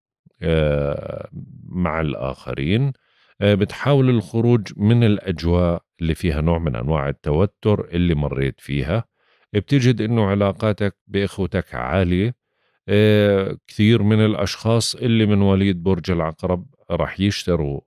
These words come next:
آه، زي ما حكينا، سيارات أو أجهزة إلكترونية. آه، اللي بيشتغلوا في مجال التجارة أيضًا بيستفيدوا بالفترة هاي، خصوصًا التجارة المحلية.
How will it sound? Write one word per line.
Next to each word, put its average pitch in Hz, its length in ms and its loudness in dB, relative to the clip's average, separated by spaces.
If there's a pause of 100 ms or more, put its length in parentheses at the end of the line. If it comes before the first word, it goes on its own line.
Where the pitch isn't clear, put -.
(140)
آه، 67 120 0
زي 71 180 -2
ما 67 120 -2
حكينا، 71 440 -4
سيارات 69 600 -4
أو 67 480 -8
أجهزة 82 440 -2
إلكترونية. 71 1040 0 (640)
آه، 113 500 4
اللي 123 180 2
بيشتغلوا 104 420 0
في 92 140 0
مجال 90 420 2
التجارة 98 840 2 (100)
أيضًا 90 280 2
بيستفيدوا 73 920 -2
بالفترة 87 440 -4
هاي، 87 260 0
خصوصًا 95 420 -4
التجارة 78 640 0
المحلية. 71 880 -2